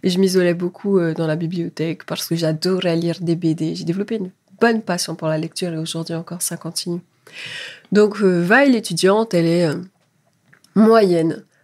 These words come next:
dans tout ce qu'elle fait, parce que, ouais, il faut aller à l'école. Mais pourquoi il faut aller à l'école ? Bah, parce qu'il faut aller à l'école. Ouais, mais ça veut rien dire.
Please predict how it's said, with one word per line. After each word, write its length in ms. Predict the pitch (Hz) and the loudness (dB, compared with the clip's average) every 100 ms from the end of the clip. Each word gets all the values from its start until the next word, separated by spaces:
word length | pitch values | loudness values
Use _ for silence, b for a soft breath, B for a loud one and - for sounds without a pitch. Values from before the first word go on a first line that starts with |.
| - | -2
dans 80 | 196 | -2
tout 140 | 196 | -2
ce 100 | 220 | -2
qu'elle 160 | - 175 | 0 0
fait, 260 | - 202 | 4 4
parce 220 | 202 131 - | 4 -4 0
que, 100 | 165 | 2
ouais, 300 | 165 160 175 | 4 4 2
il 60 | |
faut 140 | 170 156 | 2 -2
aller 100 | 147 | 0
à 40 | |
l'école. 440 | 147 151 175 185 | 0 0 2 2
Mais 120 | 160 151 | 2 -2
pourquoi 300 | 202 196 220 | -4 -2 -2
il 40 | |
faut 100 | 220 | 0
aller 100 | 165 | -2
à 40 | |
l'école ? 240 | - - 156 | -2 -2 -2
Bah, 100 | 160 | -2
parce 160 | 151 - | -4 -2
qu'il 80 | |
faut 120 | 185 175 | -2 -2
aller 100 | 160 | -2
à 40 | |
l'école. 260 | 165 160 165 | -2 -4 -2
Ouais, 100 | 196 | -2
mais 120 | 175 | -2
ça 140 | - | -8
veut 140 | 185 - | -8 -6
rien 180 | 170 | -2
dire. 220 | 208 208 | 0 -2